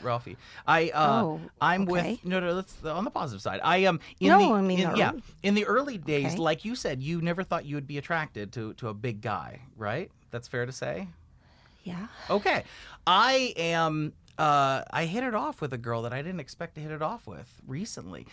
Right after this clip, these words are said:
Speaker 1: Um, she's in a theater community, and she's adorable, and I really, like, I get myself real excited to be around her,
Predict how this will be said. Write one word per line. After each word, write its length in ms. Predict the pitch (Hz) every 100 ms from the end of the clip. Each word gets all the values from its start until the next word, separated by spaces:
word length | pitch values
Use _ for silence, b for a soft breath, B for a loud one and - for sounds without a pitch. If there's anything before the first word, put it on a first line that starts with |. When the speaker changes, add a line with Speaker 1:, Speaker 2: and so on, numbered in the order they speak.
| B B -
Speaker 1:
Um, 220 | 131 127
she's 260 | 127 139
in 140 | - 165
a 60 |
theater 320 | 165 175 196 196
community, 420 | - 123 110 117
and 100 | 113
she's 200 | - 139
adorable, 640 | 120 113 143 165 180 127
and 80 | 95
I 40 |
really, 500 | 104 107 135 175 175
like, 180 | 143 135
I 140 | - 127
get 220 | - 220
myself 260 | 208 - 120
real 300 | 123 170 185
excited 540 | 135 - 147 160 147
to 60 | 120
be 120 | 139
around 400 | 110 120 156 175
her, 120 | 104